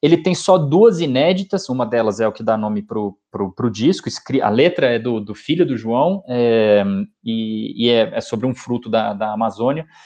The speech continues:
Esse é um descasso, porque ele não só tem essas duas, essas duas inéditas, mas ele, ele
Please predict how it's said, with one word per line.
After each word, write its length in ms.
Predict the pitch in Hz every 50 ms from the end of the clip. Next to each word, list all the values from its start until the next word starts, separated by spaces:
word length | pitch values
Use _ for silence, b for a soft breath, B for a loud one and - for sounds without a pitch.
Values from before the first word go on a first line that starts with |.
| b b b b b b b b b b _ _ _ _ -
Esse 300 | 151 175 185 - - 208
é 60 | 190
um 200 | 190 180 147 120
descasso, 760 | 110 117 147 139 - - - - - 127 120 110 - - - 95
porque 420 | - 123 - - 156 160 156 -
ele 160 | - 131 139 143
não 160 | 147 170 185
só 240 | 175 - - 135 -
tem 240 | - - 127 123
essas 300 | 117 107 - 113 101 98
duas, 480 | 104 113 113 107 104 92 - - - -
essas 320 | - 101 - - 107 98
duas 240 | 101 107 110 107 98
inéditas, 440 | 107 110 127 143 135 - - 120 110
mas 200 | 127 131 127 123
ele, 320 | 151 151 165 156 139 - -
ele 540 | - 131 135 131 127 120 117 117 104 -